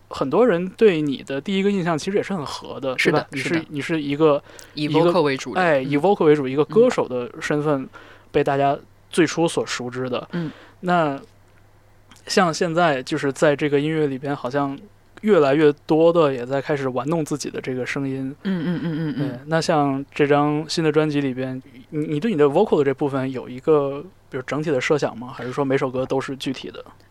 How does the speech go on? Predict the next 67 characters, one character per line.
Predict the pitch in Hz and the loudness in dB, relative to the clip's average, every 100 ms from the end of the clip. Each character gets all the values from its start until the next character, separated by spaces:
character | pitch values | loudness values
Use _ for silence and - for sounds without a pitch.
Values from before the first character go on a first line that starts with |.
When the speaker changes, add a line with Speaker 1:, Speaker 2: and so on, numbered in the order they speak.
| - | -4
Speaker 2:
因 | 196 | -2
为 | 202 | 0
说 | 196 202 190 | 0 0 0
老 | - | -2
实 | - | -4
话， | 135 139 135 | -4 -6 -6
我 | 131 127 131 | -4 -4 -4
之 | - 190 | -2 -2
前 | - 143 | 0 -2
自 | 143 | -2
己 | 175 139 | -2 -4
做 | - 160 | -2 0
的 | 139 90 117 | 0 -4 -8
所 | - 143 | -4 -2
有 | 160 | -2
唱 | - 139 | -4 -4
片， | 143 | -2
包 | 139 185 | 0 0
括 | 180 | 0
在 | 165 | -2
早 | 151 - | -4 -6
做 | - 131 | -6 -6
的 | 120 | -4
唱 | - 131 | -6 -8
片， | 131 131 | -10 -10
我 | 127 117 | -6 -6
其 | 139 | -4
实 | 147 | -4
最 | 196 | -4
不 | 160 | -2
满 | 131 104 117 | -4 -4 -8
意 | 147 | -8
的 | |
就 | 120 120 | -8 -8
是 | - | -10
人 | 101 - | -10 -8
声。 | - 113 - _ _ - - - | -8 -10 -18 _ _ -20 -20 -8
可 | - | 0
能 | 156 | 2
因 | 190 | 4
为 | 214 | 4
人 | 165 | 4
声 | 175 196 | 2 0
是 | 202 | 2
我 | 139 | 0
自 | - 156 | 0 -4
己 | |
唯 | 123 120 | -2 -2
一 | 135 | -2
可 | 139 147 | -4 -6
以 | |
最 | 127 147 | -4 -4
多 | 131 135 135 139 - - _ _ _ _ _ - | -2 -2 -2 -6 -12 -20 _ _ _ _ _ -6
掌 | 123 113 | -4 -4
控 | - 160 135 | -4 -4 -2
的， | 117 | -2
Speaker 1:
哦。 | |
Speaker 2:
但 | 147 151 | -2 -2
我 | 123 | -2
觉 | |
得 | 135 | -2
我 | 131 | -2
没 | 135 | -2
有 | |
掌 | 139 127 | -4 -6
控 | - - | -8 -10
好。 | - - | -8 -10